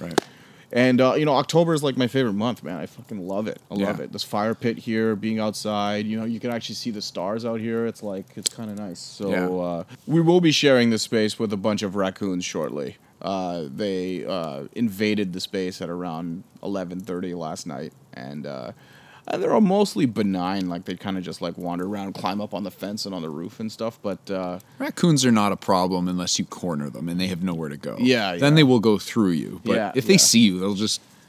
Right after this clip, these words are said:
Speaker 1: they can
Speaker 2: They
Speaker 1: go
Speaker 2: just
Speaker 1: anywhere
Speaker 2: waddle
Speaker 1: at any
Speaker 2: off.
Speaker 1: time. They'll just waddle
Speaker 2: Yeah.
Speaker 1: off and climb something.
Speaker 2: So you may have to, you know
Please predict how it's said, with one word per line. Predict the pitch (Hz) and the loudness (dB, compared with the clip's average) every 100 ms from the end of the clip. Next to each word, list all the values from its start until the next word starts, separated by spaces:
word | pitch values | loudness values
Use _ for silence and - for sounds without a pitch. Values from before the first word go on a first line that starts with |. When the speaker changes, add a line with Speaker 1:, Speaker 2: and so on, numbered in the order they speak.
| - _ | -20 _
Speaker 1:
they | 139 | 0
can | - 156 | 4 8
Speaker 2:
They | |
Speaker 1:
go | 151 | 10
Speaker 2:
just | 131 | 10
Speaker 1:
anywhere | 123 120 107 104 | 8 6 6 6
Speaker 2:
waddle | |
Speaker 1:
at | 98 | 4
any | 98 | 2
Speaker 2:
off. | - | 0
Speaker 1:
time. | 98 85 | -4 -4
They'll | 73 | -4
just | 98 101 | -4 0
waddle | 98 98 | 2 4
Speaker 2:
Yeah. | 92 | 4
Speaker 1:
off | 92 82 | 2 -2
and | 85 | -8
climb | - 82 87 | -6 -4 -2
something. | 87 - - - | -4 -6 -10 0
Speaker 2:
So | 170 | 6
you | 165 | 8
may | 165 156 | 8 8
have | 147 127 | 8 6
to, | 117 104 104 | 4 4 2
you | |
know | 107 90 | 0 -2